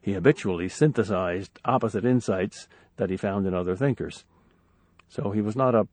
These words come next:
party ideologue. He wasn't into isms.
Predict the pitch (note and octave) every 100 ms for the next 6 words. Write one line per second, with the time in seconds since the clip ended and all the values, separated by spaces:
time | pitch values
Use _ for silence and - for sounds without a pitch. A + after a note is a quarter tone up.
0 | _ - B2+ A2+ - - A2+ G#2 F2 E2
1 | D2+ - - - _ _ - F#2 G2 F#2
2 | G2+ G#2+ F#2+ G#2 F#2+ - G#2 - D#2+ D#2+
3 | -